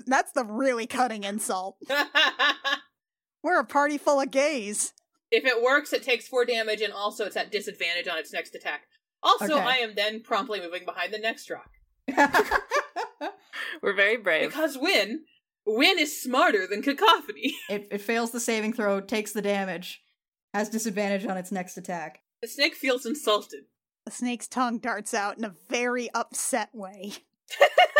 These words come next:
Speaker 2: <laughs>
Speaker 3: All right, uh, up next is the Amphisbena, uh, which is looking very <laughs> annoyed now and is going to, uh, bum rush Artie.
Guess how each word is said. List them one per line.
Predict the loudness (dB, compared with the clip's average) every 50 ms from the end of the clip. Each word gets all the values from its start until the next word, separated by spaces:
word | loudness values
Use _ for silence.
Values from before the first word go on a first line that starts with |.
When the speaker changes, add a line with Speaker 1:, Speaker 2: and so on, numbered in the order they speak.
| 4 4 2
Speaker 2:
<laughs> | -4 -4 -4 _ -4 -4 -4 -4 _ _ _ _ _ _ _ _ _ _ _ _ _ _ -4
Speaker 3:
All | -2
right, | -2 -2 -4 -6 _ _ _
uh, | -6 -4 -2 -2 -2
up | -2 -2 -2
next | -2 -4 -4 -2 -2
is | -4 -2
the | -2 -2 -2
Amphisbena, | -2 -2 -2 -2 -4 -4 -2 -2 -2 0 -2 -2 -4 -6 _ _ _ _ _ _ _ _ _ _ _ _ _ _ _ _ -2 0
uh, | 2 2 4 4 4 4 4 2 0 0
which | -2 -4 -4 -2 2
is | 2 2 2 0 -4 -10 -10
looking | -6 -6 -4 -2 0 0 0 0 0 0
very | 0 2 4 4 4 4 2
<laughs> |
annoyed | 2 2 -2 -2 -4 -4 -6 -6 -6
now | -6 -4 -4 -4 -4 -6
and | -6 -8
is | -8 -8 -10
going | -10 -10 -8 -6 -6 -8 -8
to, | -8 -8 -8 -8 -8 -8
uh, | -6 -6 -6 -6
bum | -6 -4 -4 -4 -2 -2
rush | -2 -4 -4 -4 -6
Artie. | -6 -6 -6 -6 -8 -10 -12 -16